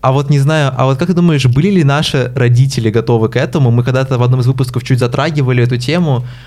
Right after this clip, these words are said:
что мы как будто, знаешь, идеализируем то время, что вот когда вот они, э, раньше, ра-, рано женились, то есть там, там, не знаю,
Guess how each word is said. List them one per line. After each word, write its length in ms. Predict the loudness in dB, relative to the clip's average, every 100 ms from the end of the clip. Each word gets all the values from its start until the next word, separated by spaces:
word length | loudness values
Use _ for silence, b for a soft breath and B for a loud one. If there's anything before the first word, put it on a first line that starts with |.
| B B
что 280 | -10 -4 -2
мы 200 | 2 0
как 160 | 2 0
будто, 260 | 0 0 0
знаешь, 320 | 0 0 2
идеализируем 600 | 2 4 4 2 2 0
то 120 | 0
время, 320 | 0 2 0
что 180 | 0 -2
вот 140 | -2 0
когда 280 | 0 0
вот 240 | 0 -2 -2
они, 360 | 2 4 4 2
э, 280 | 2 0 2
раньше, 360 | 0 -2 -2
ра-, 260 | -2 0 0
рано 280 | 0 0 2
женились, 460 | 4 4 4 2
то 40 | -2
есть 80 | -2
там, 120 | -2
там, 180 | 0 0
не 60 |
знаю, 340 | 2 2 0